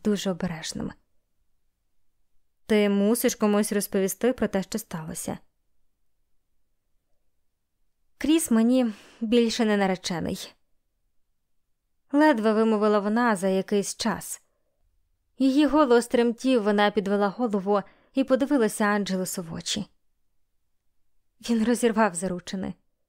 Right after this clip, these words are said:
Джесіка не знала, як Анджелос відреагує на її слова, але аж ніяк не чекала, що він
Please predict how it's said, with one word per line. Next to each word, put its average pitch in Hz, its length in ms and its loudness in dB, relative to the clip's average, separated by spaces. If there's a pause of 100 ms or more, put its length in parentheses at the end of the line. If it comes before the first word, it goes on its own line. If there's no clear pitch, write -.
(1800)
Джесіка 339 360 2
не 302 100 2
знала, 294 320 0
як 190 240 0
Анджелос 196 480 0
відреагує 196 500 -2
на 180 80 -2
її 180 140 -6
слова, 175 440 -10 (420)
але 240 360 6
аж 208 100 2
ніяк 220 360 2
не 196 100 0
чекала, 208 380 2
що - 140 -2
він 202 140 0